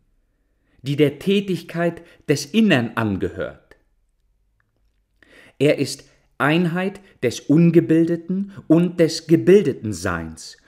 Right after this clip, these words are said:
und die von dem Für-sich-Sein durchdrungene Wirklichkeit des Individuums. Dieses Ganze,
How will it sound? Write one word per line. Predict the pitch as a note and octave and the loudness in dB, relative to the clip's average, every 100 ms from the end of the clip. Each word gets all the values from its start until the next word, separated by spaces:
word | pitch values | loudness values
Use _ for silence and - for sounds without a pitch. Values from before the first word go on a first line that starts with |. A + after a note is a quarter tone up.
| - C3 | -20 -4
und | C3 C3 | -2 0
die | G3 | -4
von | G3 E3 C#3+ | 0 0 2
dem | C3+ C3 | 0 -2
Für-sich-Sein | - B2 A2+ A2+ G#3+ - - C3+ A#2+ A2 | -4 -4 -2 -4 -6 -8 -6 -4 -2 -2
durchdrungene | A#2 A2 - C#3 E3 G3 E3 A#2+ A2 | -2 -4 -4 0 2 2 2 0 4
Wirklichkeit | F3 F#3+ E3+ D#3+ - D3 C#3+ C#3 | 2 2 -2 -4 -4 -6 -4 -4
des | C3+ - | -6 -4
Individuums. | C3+ B2+ C3 C3+ C#3+ G2+ - E2 C#2+ - - _ _ _ _ _ _ _ _ _ _ _ _ _ _ _ _ _ _ _ _ _ _ | -4 -4 -6 -6 -6 -8 -8 -12 -14 -20 -20 _ _ _ _ _ _ _ _ _ _ _ _ _ _ _ _ _ _ _ _ _ _
Dieses | G2+ G3+ G3 F3+ - G#2+ | -2 0 0 -2 -4 -4
Ganze, | C#3+ C#3+ C#3 - D2+ | -2 -2 -4 -6 -14